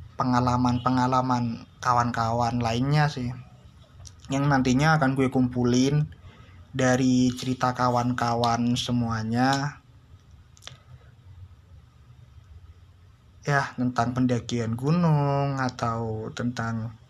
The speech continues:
angkernya sekolahan, angkernya kampus, atau semacamnya lah gitu. Pokok tentang horor-horor gitu.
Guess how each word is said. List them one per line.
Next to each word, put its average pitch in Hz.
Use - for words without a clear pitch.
angkernya 123
sekolahan, 139
angkernya 127
kampus, 139
atau 120
semacamnya 127
lah 139
gitu. 135
Pokok 147
tentang 135
horor-horor 127
gitu. 120